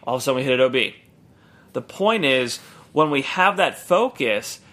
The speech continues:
it, it's just very tough to execute a particular shot. So we must begin to focus here when it comes to our walk with Christ on who he says we are and what he says we can do, empowered by his Holy Spirit.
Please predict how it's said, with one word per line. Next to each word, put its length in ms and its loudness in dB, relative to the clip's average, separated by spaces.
it, 60 2
it's 280 -2
just 180 -2
very 300 2
tough 340 0
to 120 -2
execute 480 -2
a 60 -2
particular 520 -8
shot. 500 -2
So 160 -2
we 80 4
must 800 -2
begin 340 -2
to 80 0
focus 540 0
here 180 0
when 120 0
it 120 0
comes 240 -2
to 100 0
our 100 4
walk 300 0
with 180 -8
Christ 460 0
on 220 2
who 260 -4
he 260 -2
says 520 0
we 180 0
are 320 0
and 140 0
what 160 4
he 160 -6
says 420 0
we 100 0
can 200 -6
do, 340 0
empowered 600 0
by 160 2
his 260 -2
Holy 220 0
Spirit. 480 -6